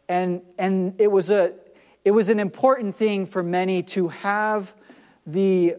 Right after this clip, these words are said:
citizenship or association with the rights and benefits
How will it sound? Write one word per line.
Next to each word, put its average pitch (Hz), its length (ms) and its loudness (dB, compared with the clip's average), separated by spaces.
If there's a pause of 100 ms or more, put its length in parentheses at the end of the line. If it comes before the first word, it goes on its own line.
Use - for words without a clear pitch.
(120)
citizenship 190 1080 -2
or 165 140 2
association 160 1120 -2 (380)
with 175 240 -2
the 180 100 2
rights 170 540 0
and 160 220 -8
benefits 160 580 -4